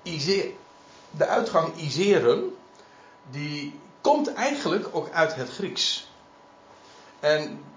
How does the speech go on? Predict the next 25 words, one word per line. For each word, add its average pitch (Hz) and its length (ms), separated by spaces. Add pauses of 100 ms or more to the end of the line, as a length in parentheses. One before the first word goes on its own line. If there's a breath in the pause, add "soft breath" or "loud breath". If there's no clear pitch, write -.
(1000)
het 139 200
is 120 140
een 120 120
werkwoord. 139 720
Dat 143 180
maakt 208 180
dus 175 160
van 131 300
evangelie 196 880 (160)
een 160 220
werkwoord. 135 600
Je 143 240 (220)
brengt 247 360
het 185 160
evangelie. 147 480
Maar 143 120
het 202 100
is 165 120
meer 233 420
dan 269 160
dat. - 340 (800 loud breath)
Dat 175 220
die 175 160
uitgang 190 400
iseren, 190 640